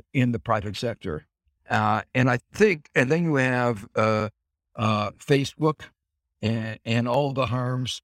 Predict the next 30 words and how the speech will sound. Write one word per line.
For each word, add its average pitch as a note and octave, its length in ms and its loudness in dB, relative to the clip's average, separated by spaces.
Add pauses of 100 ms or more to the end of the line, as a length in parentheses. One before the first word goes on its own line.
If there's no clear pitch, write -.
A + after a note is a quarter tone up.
that A#2 300 -2
it's B2+ 200 -6
done. G#2+ 380 -2 (480)
Uh, A#2 260 -2 (160)
I F#3 120 -10
think C#4 260 -4 (300)
what G3 220 2
is G#3+ 140 -4
quite B3+ 320 0
remarkable C#3+ 720 -2
is B2+ 580 -6 (480)
the C3+ 200 0
large E3+ 400 0
fraction C#3+ 560 -2 (120)
of, A2 480 -2 (360)
probably F3+ 260 -4
a A#2 40 -2
majority D3 440 -6
of G#2 100 -6
the A2+ 80 -4
students D#3+ 520 -4
going D3 320 0
into A#2+ 260 -4
business G3 360 -2
school - 340 -14 (540)
don't C3+ 200 2
believe A#2+ 200 -4
in G#2+ 80 -6
capitalism E2+ 640 -4
anymore. C#2+ 440 -8